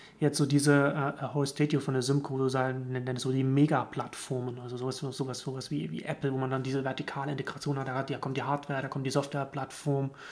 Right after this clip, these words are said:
und dann auch noch Web-Services im Hintergrund, so wie iCloud, was dann so Hintergrund-Sync macht und so etwas. Und das spielt alles zusammen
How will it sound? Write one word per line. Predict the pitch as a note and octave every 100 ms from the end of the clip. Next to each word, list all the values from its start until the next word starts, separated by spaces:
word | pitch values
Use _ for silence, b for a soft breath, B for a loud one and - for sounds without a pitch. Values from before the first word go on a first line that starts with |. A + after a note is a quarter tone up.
| B -
und | C#3
dann | C#3 C#3+
auch | - C#3
noch | C3
Web-Services | C#3 C#3+ - D3 C#3 C#3 C3+ C#3
im | B2+
Hintergrund, | D3 C3+ - C3+
so | B2+
wie | C3+
iCloud, | C#3 C#3 C#3 C3+ C3+ C3
was | -
dann | C3
so | C3 B2+
Hintergrund-Sync | C3+ C3 - B2 - - - - - - - - - C3+ -
macht | A#2+
und | D3+
so | B2+
etwas. | C3 B2+
Und | D#3 D3+
das | E3 -
spielt | - F#3 F3+ -
alles | D#3 D3+ -
zusammen | D3+ C#3+ D3+ G#3+